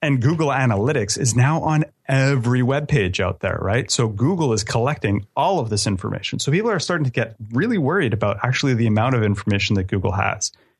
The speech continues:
And Google obviously is also a big advertiser. So they're serving up ad contents whenever you do a search in that top bar based around a profile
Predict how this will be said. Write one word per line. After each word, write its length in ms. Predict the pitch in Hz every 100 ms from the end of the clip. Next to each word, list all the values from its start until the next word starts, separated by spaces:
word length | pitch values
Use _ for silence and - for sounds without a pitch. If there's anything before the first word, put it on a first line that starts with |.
| _ _
And 140 | 113 110
Google 300 | 143 165 123
obviously 640 | 120 120 120 135 - 156
is 120 | 185
also 320 | 117 - - 117
a 120 | 120
big 260 | 117 110
advertiser. 760 | - 170 180 120 95 92 - - _ _ _ _
So 120 | -
they're 260 | 104 127 143
serving 460 | - - 107 113 120
up 140 | - -
ad 240 | 120 135
contents 420 | - 101 104 120
whenever 220 | - 104 127
you 100 | 139
do 200 | 151 151
a 60 |
search 540 | 143 240 120 - - - _ _ _
in 60 | 135
that 160 | 139 -
top 320 | 170 160 -
bar 340 | 156 95 92 123 -
based 320 | 151 185 -
around 320 | 135 117 117
a 40 |
profile 800 | 113 - 180 180 - 90 92 -